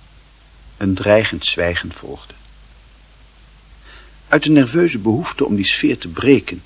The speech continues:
en zijn ouders te diverteren, zei hij in de drukkende stilte zonder aankondiging het vieze rijmpje van Willem de Weert op, waar ze de vorige avond zo om gelachen hadden, zonder het te begrijpen.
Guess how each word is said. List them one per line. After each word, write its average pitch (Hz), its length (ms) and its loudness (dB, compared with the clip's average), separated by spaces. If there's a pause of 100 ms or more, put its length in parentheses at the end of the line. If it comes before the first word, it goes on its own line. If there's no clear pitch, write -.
(220)
en 107 120 -2
zijn 107 180 0
ouders 131 320 0
te 101 100 -6
diverteren, 95 760 -4 (380)
zei 156 340 4
hij 98 220 2
in 113 180 0
de 98 140 0
drukkende 120 420 0
stilte - 480 2
zonder 170 420 2
aankondiging 104 800 0 (320)
het - 180 4
vieze 147 340 4
rijmpje 143 400 6
van 135 140 2
Willem 151 240 8
de 139 100 8
Weert 160 320 2
op, - 140 -10 (840)
waar 110 180 2
ze 92 100 -2
de 92 100 -6
vorige 107 360 0
avond 101 420 -4
zo 156 140 4
om 85 160 0
gelachen 110 420 -2
hadden, - 320 -8
zonder 147 260 2
het 73 100 -10
te - 80 -12
begrijpen. 113 520 0